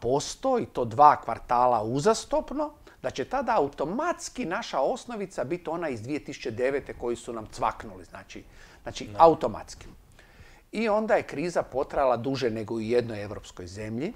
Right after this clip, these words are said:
Speaker 1: Kroz cijelo to, to vrijeme naše su plaće bile, što, zacementirane, dakle, drugima su rasle, nama su ostale iste.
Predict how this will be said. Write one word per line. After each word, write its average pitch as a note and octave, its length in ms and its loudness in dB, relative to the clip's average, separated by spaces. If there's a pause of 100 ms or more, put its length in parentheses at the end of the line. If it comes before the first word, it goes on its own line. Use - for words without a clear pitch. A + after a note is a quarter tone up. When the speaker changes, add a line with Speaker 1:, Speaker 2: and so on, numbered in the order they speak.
(380)
Speaker 1:
Kroz - 220 -6
cijelo G3 280 4
to, - 120 -8 (200)
to D#3+ 100 6
vrijeme C#3+ 380 2
naše B2+ 300 0
su G#2+ 200 -12
plaće A#2+ 340 0
bile, A2 380 -2 (240)
što, - 320 -8 (120)
zacementirane, C3+ 1080 -2 (320)
dakle, - 300 -14 (400)
drugima C3 300 -4
su - 180 -10
rasle, D3+ 480 6
nama A2+ 260 -10
su - 220 -16
ostale G2 360 -16
iste. F#3+ 440 -10